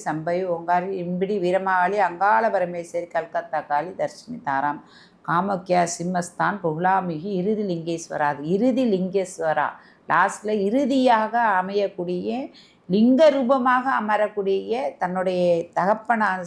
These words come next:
ஸ்தானத்துல சிவனையும் அவரையும் ஒண்ணா சேர்த்து இரு, இரு கண்கள், ஒரு கண்ணு வேணும், ஒரு கண்ணு வேணானுங்கிறது கிடையாது. உயிர் வாழு வரை இரு கண்கள் வேணும். ஒரு கண்ணு சிவனும், ஒரு கண்ணு என்னுடைய தகப்பனாராக தான் நான் வாழ்ந்துட்டு இருக்கேன்.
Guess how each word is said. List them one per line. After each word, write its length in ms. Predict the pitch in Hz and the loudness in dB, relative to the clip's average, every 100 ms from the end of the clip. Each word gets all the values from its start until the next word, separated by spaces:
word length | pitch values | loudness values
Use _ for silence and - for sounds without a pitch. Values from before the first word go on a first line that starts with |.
| - | -2
ஸ்தானத்துல 580 | 170 170 165 - 185 247 - - | 0 0 -2 -4 -4 -4 -8 -20
சிவனையும் 640 | - - 220 262 277 254 285 | -8 0 2 2 2 2 2
அவரையும் 440 | 240 202 202 208 | 2 2 4 2
ஒண்ணா 360 | 180 180 202 196 | 0 0 -2 -2
சேர்த்து 560 | - 175 175 220 240 - _ _ | 0 -2 -2 -4 -6 -10 _ _
இரு, 280 | 175 196 233 - 180 180 | 0 2 2 0 2 4
இரு 240 | 202 233 | 4 4
கண்கள், 400 | 233 202 208 208 | 2 2 0 -2
ஒரு 180 | 185 196 | 0 0
கண்ணு 240 | 208 208 226 | 0 0 -2
வேணும், 300 | 208 208 220 | -2 -2 0
ஒரு 120 | 185 | 0
கண்ணு 220 | 185 185 | 0 -2
வேணானுங்கிறது 640 | 180 175 185 180 175 156 156 | 0 0 0 -2 -4 -6 -6
கிடையாது. 300 | 143 131 143 | -4 -2 -2
உயிர் 260 | 180 226 | 0 0
வாழு 300 | 226 214 208 | 4 2 2
வரை 280 | 196 196 214 | 0 -2 0
இரு 140 | 196 190 | -2 0
கண்கள் 420 | 175 175 180 165 | -2 -2 -4 -4
வேணும். 280 | 151 - - - - | -6 -8 -14 -20 -8
ஒரு 160 | 151 160 | -4 -2
கண்ணு 220 | 185 175 208 | 0 0 -2
சிவனும், 480 | - 180 190 196 | -2 0 2 2
ஒரு 180 | 196 175 | 0 -2
கண்ணு 200 | - 160 | -2 -4
என்னுடைய 460 | 190 185 160 156 139 - | -4 -4 -4 -4 -4 -4
தகப்பனாராக 760 | 135 147 - 180 165 160 160 | -4 -2 -2 0 2 2 2
தான் 260 | 170 190 196 | -2 -4 -6
நான் 180 | 160 143 | -8 -8
வாழ்ந்துட்டு 380 | 143 151 151 127 | -8 -8 -12 -16
இருக்கேன். 300 | 123 - | -20 -20